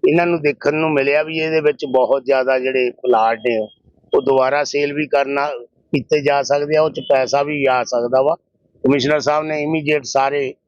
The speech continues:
ਅਫਸਰ ਸਾਹਿਬਾਨਾਂ ਦੀ ਡਿਊਟੀ ਲਾਈ ਆ ਵੀ ਸਾਰੀਆਂ ਫਾਈਲਾਂ ਲਿਆ ਕੇ ਮੈਨੂੰ ਦਿਖਾਓ, ਉਹਦੇ ਵਿੱਚ ਕੀ ਕੀ, ਅਹ, ਕਮੀ ਆ ਉਹ ਮੈਂ ਪੂਰੀ ਦੇਖਾਂ। ਉਹਦੇ ਵਿੱਚ ਫਿਰ ਨਵਾਂ ਅਲਾਟਡ ਜਿਹਨੂੰ ਕਰਨਾ ਹੋਊਗਾ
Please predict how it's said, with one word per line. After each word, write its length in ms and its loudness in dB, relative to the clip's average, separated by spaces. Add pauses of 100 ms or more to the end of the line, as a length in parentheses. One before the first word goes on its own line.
ਅਫਸਰ 280 0
ਸਾਹਿਬਾਨਾਂ 460 0
ਦੀ 120 -4
ਡਿਊਟੀ 400 2
ਲਾਈ 280 2
ਆ 40 0
ਵੀ 80 -4
ਸਾਰੀਆਂ 440 0
ਫਾਈਲਾਂ 320 2
ਲਿਆ 240 0
ਕੇ 240 -6 (420)
ਮੈਨੂੰ 280 2
ਦਿਖਾਓ, 440 0
ਉਹਦੇ 160 -2
ਵਿੱਚ 200 -4
ਕੀ 240 -2
ਕੀ, 320 -2 (560)
ਅਹ, 300 4
ਕਮੀ 360 0
ਆ 100 2
ਉਹ 140 0
ਮੈਂ 160 0
ਪੂਰੀ 360 -2
ਦੇਖਾਂ। 340 0
ਉਹਦੇ 220 2
ਵਿੱਚ 240 -4
ਫਿਰ 160 2
ਨਵਾਂ 400 0
ਅਲਾਟਡ 480 -4
ਜਿਹਨੂੰ 400 0
ਕਰਨਾ 340 0
ਹੋਊਗਾ 320 0